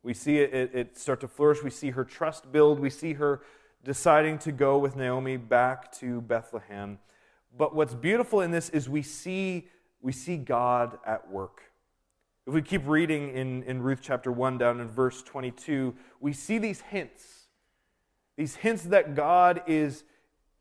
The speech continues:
is working and is going to provide and is going to come through for these women who are going all in. In verse twenty-two, it says, "So Naomi returned from Moab, accompanied by Ruth the Moabite, her daughter-in-law,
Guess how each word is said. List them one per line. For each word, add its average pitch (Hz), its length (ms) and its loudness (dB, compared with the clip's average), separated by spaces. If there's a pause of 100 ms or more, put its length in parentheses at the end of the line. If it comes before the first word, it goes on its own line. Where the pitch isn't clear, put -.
(120)
is 131 220 -4
working 175 920 -2
and 147 120 -6
is 127 140 -4
going 143 340 -6
to 160 120 -12
provide 127 680 2
and 127 120 -8
is 117 160 -8
going 139 360 -2
to 139 120 -12
come 127 340 -14 (120)
through 117 460 -4 (320)
for 123 300 -2
these 117 300 -6
women 107 400 -6 (100)
who 110 160 -8
are 101 240 -6
going 95 540 -12 (420)
all 95 280 -8
in. 92 180 -18 (340)
In 127 80 -6
verse 147 180 0
twenty-two, 156 360 -4
it 143 100 -2
says, 139 180 0
"So 143 140 0
Naomi 147 520 -2
returned 139 760 -8 (240)
from 123 200 -4
Moab, 127 540 4
accompanied 131 480 -8
by 127 100 2
Ruth 113 440 -4
the 117 80 -12
Moabite, 95 500 -6
her 104 100 -10
daughter-in-law, 92 760 -6